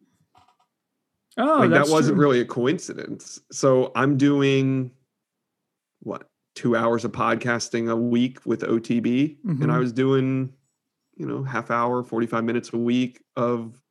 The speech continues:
Speaker 2: Facebook Lives. So you get, you actually get more of me now.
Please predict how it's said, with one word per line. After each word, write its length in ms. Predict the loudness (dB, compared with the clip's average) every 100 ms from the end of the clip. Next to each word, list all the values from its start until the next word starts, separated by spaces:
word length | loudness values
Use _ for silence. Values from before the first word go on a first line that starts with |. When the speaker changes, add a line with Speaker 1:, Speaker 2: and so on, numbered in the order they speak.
| _ _
Speaker 2:
Facebook 280 | -4 -2 -4
Lives. 380 | -4 -6 -14 _ _ _ _ _ _ _ _
So 140 | -2
you 120 | 2
get, 160 | 2 4
you 160 | 4 6
actually 260 | 4 2
get 180 | 0 2
more 260 | 0 0 -2
of 120 | -6
me 200 | -12 -14 -16
now. 140 | -18